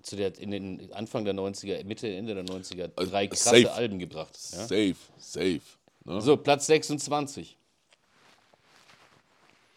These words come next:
Speaker 1: Hm. Der Latino Big. Big Pun.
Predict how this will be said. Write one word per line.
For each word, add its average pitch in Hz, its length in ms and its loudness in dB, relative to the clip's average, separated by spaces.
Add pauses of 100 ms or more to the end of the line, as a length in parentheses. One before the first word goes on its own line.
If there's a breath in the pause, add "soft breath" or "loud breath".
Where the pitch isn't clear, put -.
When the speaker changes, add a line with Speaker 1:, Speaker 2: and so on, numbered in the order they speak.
(160)
Speaker 1:
Hm. 101 160 -6 (1300 loud breath)
Der 104 100 4
Latino 143 580 2
Big. 120 500 6 (1500)
Big 104 240 0
Pun. 85 260 -4